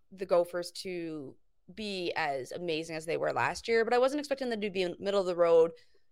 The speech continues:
three-game losing streak, you know. I think this team has just gotta figure some stuff out. Maybe they're just a little bit younger. You've got some players who,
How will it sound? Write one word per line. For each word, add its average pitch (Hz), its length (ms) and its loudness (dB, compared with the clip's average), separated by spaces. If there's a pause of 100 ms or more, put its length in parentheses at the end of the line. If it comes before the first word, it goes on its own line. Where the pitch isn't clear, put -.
(200)
three-game 190 340 2
losing 165 240 -2
streak, 160 480 0
you 160 140 -6
know. 147 540 -2 (360)
I 190 180 8
think 240 200 0
this 269 140 -2
team 262 200 -4
has 254 80 -4
just - 120 -4
gotta 254 140 0
figure 214 260 0
some 233 140 -4
stuff - 320 2
out. 101 200 6
Maybe 170 180 0
they're 202 140 4
just 202 120 -4
a 226 40 -4
little 208 160 0
bit 208 140 0
younger. 190 280 4
You've 156 200 0
got - 260 2
some 262 260 -2 (260)
players 247 440 6
who, 240 300 -2